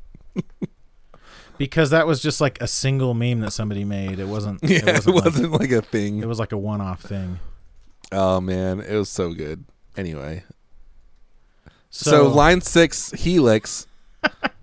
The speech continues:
Speaker 1: They just released these power cabs that everyone's talking about, and I thought Cole would be especially into it because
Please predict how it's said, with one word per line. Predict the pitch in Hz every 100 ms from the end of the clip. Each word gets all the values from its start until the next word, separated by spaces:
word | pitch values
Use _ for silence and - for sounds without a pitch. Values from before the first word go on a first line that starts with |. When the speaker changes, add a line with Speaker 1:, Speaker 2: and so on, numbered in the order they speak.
| - - - 123
Speaker 1:
They | 143
just | 156 180
released | 175 165 160 151
these | - 143 131 -
power | - 143 160 147
cabs | - 117 101 104 107
that | 117
everyone's | 113 120 113 -
talking | 117 107 104
about, | 95 92 92 - - - - - - _ -
and | 127 127
I |
thought | 131 160 151 -
Cole | 151 156
would | 139 123
be | 120
especially | 113 - 131 - 117
into | 120 113 101
it | 90
because | 98 110 104 104